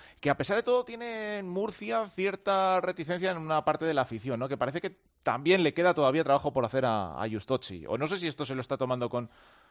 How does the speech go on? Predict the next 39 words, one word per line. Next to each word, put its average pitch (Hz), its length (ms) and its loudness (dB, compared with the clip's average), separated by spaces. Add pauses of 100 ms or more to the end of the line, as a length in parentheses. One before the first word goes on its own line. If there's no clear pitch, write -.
(260)
con 131 180 0
cierta 135 320 2
calma, 160 260 6
sobre 131 160 0
todo 143 100 2
en 151 60 2
los 143 100 0
partidos 139 340 0
que 127 120 -6
sabe 131 260 0
que 127 160 0
los 120 220 -2
tiene, 117 340 -2 (340)
eh, 107 200 -6
a 104 80 -4
su 117 120 -10
favor. 107 480 4
Eh, 101 160 -2
por 107 140 -4
ejemplo, 120 240 -2
el 113 80 0
de 101 60 0
ayer, 123 320 4
¿no? 147 120 -2
Uno 131 200 -2
a 110 40 0
cero 127 140 2
al 123 80 2
descanso 120 380 -2
y - 20 -2
con 117 140 -2
dudas 123 180 2
ante 117 220 -4
Córdoba 151 280 2
y 147 60 2
luego 131 200 0
terminó, 123 440 0 (380)
eh, 107 260 -2
goleando. 107 480 0